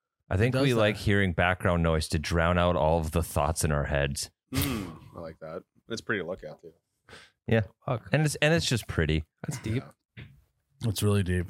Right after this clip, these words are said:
Speaker 1: Yeah.
Speaker 2: I'm gonna think about it for a little minute.
Speaker 1: Yeah. Um, I was in the doctor's office the other day. They play white noise in the doctor's office now.
Speaker 2: They do in a lot of offices.
Speaker 1: Yeah.
Speaker 4: White noise is, is nice.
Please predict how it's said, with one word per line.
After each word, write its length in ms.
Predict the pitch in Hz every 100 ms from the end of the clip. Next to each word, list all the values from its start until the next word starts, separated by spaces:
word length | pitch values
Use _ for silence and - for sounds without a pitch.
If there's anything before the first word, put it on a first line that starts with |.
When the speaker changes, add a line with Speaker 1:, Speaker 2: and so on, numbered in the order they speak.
| -
Speaker 1:
Yeah. 180 | 85 90
Speaker 2:
I'm 40 |
gonna 120 | 107
think 200 | 107 107
about 260 | 104 95 95
it 40 |
for 120 | 95 95
a 20 |
little 160 | 95
minute. 380 | 98 101 101 98 - - _
Speaker 1:
Yeah. 300 | 80 95 107 - _ -
Um, 360 | 92 92 90 85
I 40 |
was 100 | 95
in 80 | 104
the 60 | 107
doctor's 480 | 82 87 120 110 85
office 240 | 80 -
the 80 | 90
other 140 | 85
day. 320 | 82 90 101 -
They 120 | 90
play 220 | - 104
white 300 | 95 90 95
noise 480 | 92 101 85 76 - _ _
in 80 | 90
the 80 | 87
doctor's 420 | 82 90 - 78
office 340 | 73 - 78 80
now. 260 | 73 71
Speaker 2:
They 140 | 180 202
do 160 | 226
in 80 | 226
a 40 | 180
lot 200 | 151 135
of 60 |
offices. 640 | 120 117 - - 113 107
Speaker 1:
Yeah. 180 | 95 120
Speaker 4:
White 100 | 117
noise 200 | 180 185
is, 200 | 139 120 -
is 160 | 131 117
nice. 400 | 110 110 -